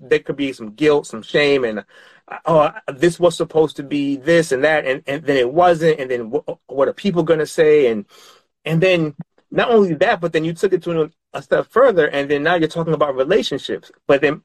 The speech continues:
you know, a lot of people would say, "Well, why are you talking about relationships and, and you've been divorced?" I know I, 'cause I've been through one divorce, you know what I'm saying? And I was just like, me talking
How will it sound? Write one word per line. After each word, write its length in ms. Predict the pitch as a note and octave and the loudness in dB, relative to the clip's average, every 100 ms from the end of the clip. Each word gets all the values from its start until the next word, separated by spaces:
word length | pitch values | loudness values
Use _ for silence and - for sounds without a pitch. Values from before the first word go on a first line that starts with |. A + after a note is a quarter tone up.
| - | -8
you 80 | F#3 | -4
know, 100 | E3 | 0
a 20 | |
lot 180 | F#3 G#3 | 2 0
of 80 | |
people 240 | - A3 F#3 | -2 0 2
would 160 | D#3 | 2
say, 160 | - C#3+ | 2 2
"Well, 160 | B2+ B2 | 2 2
why 200 | E3+ A3 | 0 2
are 60 | |
you 120 | F#3+ | 0
talking 260 | F3+ G3 F#3 | 0 -4 -2
about 180 | E3 C3+ | -2 0
relationships 480 | C3 E3+ - D3 B2 | 2 0 0 0 0
and, 200 | B2 - | 0 -2
and 160 | B2 | -2
you've 140 | D3+ D3 | -2 0
been 160 | C3 | 0
divorced?" 420 | A2+ A2+ G#3 G#2 - - - - | 0 2 2 2 -4 -20 -6 -2
I 100 | A#3+ | 0
know 160 | F3 - D3 | -2 -2 -2
I, 180 | A3+ | -2
'cause 220 | F3+ D#3 - | -2 -4 -4
I've 320 | C#3+ A#3 F3 - _ | 0 0 -2 -12 _
been 160 | C3 B2 | -2 -2
through 140 | B2 | -4
one 200 | A#2 A2+ | -2 -2
divorce, 400 | A2 A2 A2 A#2 _ - _ | -4 -4 -4 -6 _ -20 _
you 100 | C3+ | 0
know 60 | C3+ | 2
what 80 | B2+ | 0
I'm 60 | |
saying? 340 | - B2+ A#2+ - | 2 0 0 -2
And 120 | B2 | -2
I 80 | C#3+ | 0
was 180 | C#3+ C3+ | 0 -4
just 180 | C3+ B2+ | -6 0
like, 340 | B2+ A2+ - _ _ _ - | 2 0 -4 _ _ _ -4
me 180 | C#3+ F3 | -2 2
talking 280 | F3 E3+ | 0 0